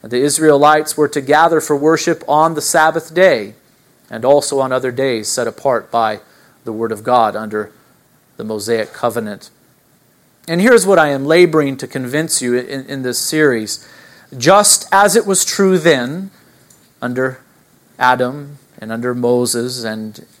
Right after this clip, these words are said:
in the time in between, uh, just as it was true then, so it is true now under the new covenant,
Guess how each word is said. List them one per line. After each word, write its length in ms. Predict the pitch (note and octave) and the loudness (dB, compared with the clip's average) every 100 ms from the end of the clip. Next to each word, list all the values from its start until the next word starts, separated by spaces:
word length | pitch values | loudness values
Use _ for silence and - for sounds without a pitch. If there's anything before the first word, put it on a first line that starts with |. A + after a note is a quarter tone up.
| - | -16
in 60 | |
the 80 | G#2+ | -14
time 320 | - A#2+ A#2+ | -6 -4 -4
in 80 | A#2+ | -6
between, 600 | A#2 - B2 A2 G#2 A#2 - _ _ _ - _ - | -8 -8 -8 -6 -8 -12 -14 _ _ _ -20 _ -8
uh, 220 | A#2 A#2 | -6 -4
just 420 | C3 F#3 G#3+ - | 2 2 4 4
as 220 | G#3 G3+ | 2 4
it 80 | G#3+ | 2
was 180 | F#3 - | 2 0
true 280 | - G#3 F3+ | 2 2 4
then, 260 | C#3+ C#3 | 2 2
so 240 | D#3+ F#3+ G3 | 0 4 6
it 60 | |
is 120 | G#3 | 4
true 420 | - - G#3 G3+ - | 2 2 4 2 -2
now 440 | D#3 D#3+ D#3 E3+ | 0 4 6 4
under 300 | D#3 F3+ G3 | 4 4 4
the 140 | F3+ E3+ | 4 2
new 220 | E3+ G#3 | 0 -2
covenant, 640 | G3+ F#3+ D#3 C3+ C3+ D#3+ | 0 2 2 0 -4 -8